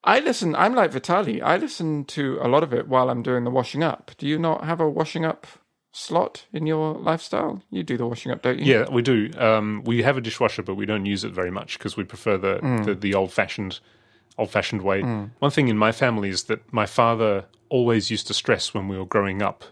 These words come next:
Speaker 2: that
Speaker 1: Mm-hmm.
Speaker 2: washing up is a, a family communal time,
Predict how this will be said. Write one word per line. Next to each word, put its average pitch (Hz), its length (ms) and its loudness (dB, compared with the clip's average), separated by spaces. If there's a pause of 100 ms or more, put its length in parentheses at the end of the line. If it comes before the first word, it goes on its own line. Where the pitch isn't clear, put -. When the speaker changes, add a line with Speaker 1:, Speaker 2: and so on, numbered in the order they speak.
(120)
Speaker 2:
that 95 240 0 (500)
Speaker 1:
Mm-hmm. 135 240 -6
Speaker 2:
washing 123 420 2
up - 320 -2
is 110 160 -2
a, 98 280 2
a - 60 -14
family 113 520 0
communal 113 500 0
time, 131 460 -2